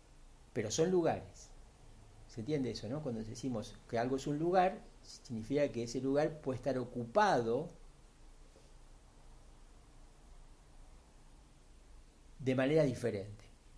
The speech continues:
Ese, ese lugar puede ser un lugar que pueda ser ocupa-, que puede ser ocupado, ¿no? Que puede ser ocupado.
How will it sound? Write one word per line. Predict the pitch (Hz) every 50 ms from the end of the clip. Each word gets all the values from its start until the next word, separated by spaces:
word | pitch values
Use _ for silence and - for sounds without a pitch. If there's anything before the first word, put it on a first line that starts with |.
| - - - -
Ese, | - - 131 -
ese | - - 120
lugar | 117 127 151 175 180 -
puede | 156 147 139 -
ser | - 151 139
un | 139
lugar | 131 127 139 160 175 170 - -
que | - 135
pueda | 113 - 147 135
ser | 123 - 143
ocupa-, | 139 131 - 123 113 - 127 107 - -
que | - 120
puede | 110 - 160 151
ser | 156 - 147
ocupado, | 139 127 123 123 110 - 110 90 - - - - - - - - - - - - - - -
¿no? | 147 190 226 220 - - - - -
Que | - -
puede | - - 117 110
ser | 113 117 113
ocupado. | 113 120 127 127 156 156 160 156 156 165 165 - -